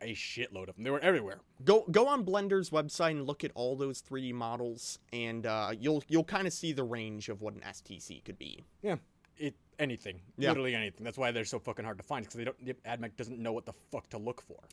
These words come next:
Speaker 2: And then once, once they go through 'em, you know, once they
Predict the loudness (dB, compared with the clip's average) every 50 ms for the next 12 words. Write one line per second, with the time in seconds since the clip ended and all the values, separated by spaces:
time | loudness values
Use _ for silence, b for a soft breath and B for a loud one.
0 | -2 2 4 6 8 8 6 6 2 -2 -6 -8 2 4 4 4 4 2 -2 -6
1 | -2 0 0 0 0 0 -2 0 2 2 0 0 -2 -4 -2 0 2 4 6 4
2 | 4 4 0 -2 -4 -8 -12 -16 -4 0 2 2 4 4 2 2 0 0 -2 -6
3 | -8